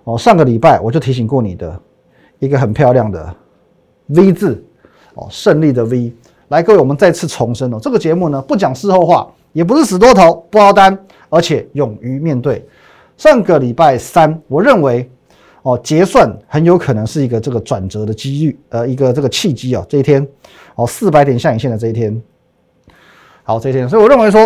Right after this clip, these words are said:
哎，大概在，呃，这个部分，台股就会见止跌了。那的确，当天我们去观察很多的个股，都有法人大户进场的痕迹，所以当天我当机立断告诉你，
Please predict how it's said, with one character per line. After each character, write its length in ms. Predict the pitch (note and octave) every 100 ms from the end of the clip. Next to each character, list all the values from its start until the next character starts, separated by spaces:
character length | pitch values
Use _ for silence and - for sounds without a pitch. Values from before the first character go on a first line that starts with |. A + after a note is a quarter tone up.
| G#3+
哎， 140 | E3+
大 160 | G3+ G3+
概 120 | F#3+
在， 360 | E3+ F#3+ C#3+ - - _ _
呃， 340 | C3 C3 B2 B2
这 80 | C#4
个 80 | F3+
部 160 | G#3
分， 240 | E3 C#3 -
台 160 | - D3
股 120 | C3
就 80 | C#3+
会 80 |
见 160 | C3+ B2
止 180 | - E2+
跌 240 | E2 D2
了。 100 | D#2+ - _ _ _ -
那 100 | B3+
的 160 | F3
确， 160 | E3+ F3+
当 160 | F#3+
天 80 | F#3+
我 40 | C#3
们 80 | C3
去 80 |
观 200 | C#3+ D3
察 140 | D3 A#2
很 180 | - G#2+
多 200 | C3+ C3+
的 180 | A2+ G2 - -
个 180 | G#3
股， 220 | A#2+ - - _ _ -
都 140 | A#3
有 120 | F#3
法 220 | E3 B2+ G#2+
人 120 | B2+
大 160 | D3+
户 120 | C3+ B2+
进 180 | C#3
场 140 | A#2 G2
的 80 | G2
痕 240 | A2 G#2+
迹， 260 | A#2 A2 G#2+ _ _ _
所 100 | -
以 40 | G3+
当 120 | G3
天 160 | F#3+ E3
我 60 |
当 240 | B2 G3 G3+
机 80 | G3
立 100 | G3+
断 140 | F#3
告 160 | F#3 F3
诉 80 |
你， 240 | E3 D3